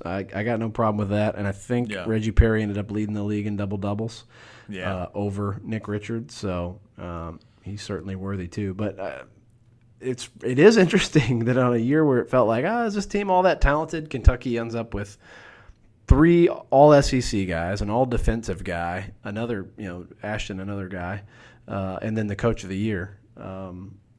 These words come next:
Speaker 2: Yeah, four of their five starters were all S E C one, one way or another.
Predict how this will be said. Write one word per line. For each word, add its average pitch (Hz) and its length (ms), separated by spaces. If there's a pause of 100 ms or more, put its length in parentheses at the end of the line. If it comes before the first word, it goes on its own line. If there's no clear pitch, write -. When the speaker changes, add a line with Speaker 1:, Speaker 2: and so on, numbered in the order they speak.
(200)
Speaker 2:
Yeah, 135 140
four 190 320
of 156 80
their 147 140
five 127 300
starters 92 540
were 82 260 (180)
all 101 220
S 95 180
E 87 40
C 87 260
one, 85 360 (180)
one 98 200
way 92 120
or 82 120
another. 82 380